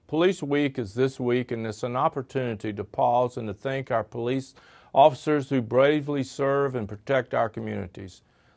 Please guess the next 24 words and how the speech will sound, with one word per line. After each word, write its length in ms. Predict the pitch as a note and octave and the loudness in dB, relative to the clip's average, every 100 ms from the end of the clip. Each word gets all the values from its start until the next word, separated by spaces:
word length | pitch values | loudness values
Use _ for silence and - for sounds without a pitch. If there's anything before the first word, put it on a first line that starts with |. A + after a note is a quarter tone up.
| _ | _
This 140 | F#3+ | -8
past 460 | - D#3 D3+ C#3+ - | 0 4 4 4 0
year, 180 | C#3+ C#3 | -2 -2
thirty-six 640 | - D3 D#3 C#3 D3+ C#3 | 0 0 0 -2 -4 -4
police 440 | - C3+ C3 B2 | -4 -2 -2 -2
officers 540 | A2+ G2+ F2+ - G#2 G2 | -4 -4 -6 -10 -12 -8
nationwide, 760 | A#2+ B2 - B2 A2+ A2 G#2+ | -4 -4 -4 -8 -2 0 0
including 500 | A2 G#2 B2+ B2+ A#2 | -2 -6 -4 -2 -4
two 280 | G#2+ D#3 D#3+ | -4 -2 -2
Georgia 500 | C3 B2 C#3+ C#3 A2+ | 0 0 2 2 -2
officers, 640 | F#2 G2+ F#2+ - G2+ F#2+ _ _ _ _ _ | -2 -2 -4 -10 -12 -12 _ _ _ _ _
lost 280 | B2 D3 - | 4 4 4
their 120 | D3 | 2
lives 380 | B2 A#2 A#2 A2 | 4 4 4 0
in 80 | A2 | -4
the 80 | |
line 280 | G#2+ G#2 G#2 | -2 -2 -2
of 120 | G#2 | -4
duty. 380 | G2 G2+ F#2 F2+ _ _ _ _ _ - | -4 -4 -4 -10 _ _ _ _ _ -2
That 140 | C#3+ | 0
is 160 | C#3+ - | 0 0
thirty-six 680 | - D#3 D3+ - D3 G#2+ - | 2 2 2 0 -2 -2 -2
too 160 | C3 | -4
many. 480 | B2 A#2+ G2+ F#2 - | -2 -4 -6 -8 -16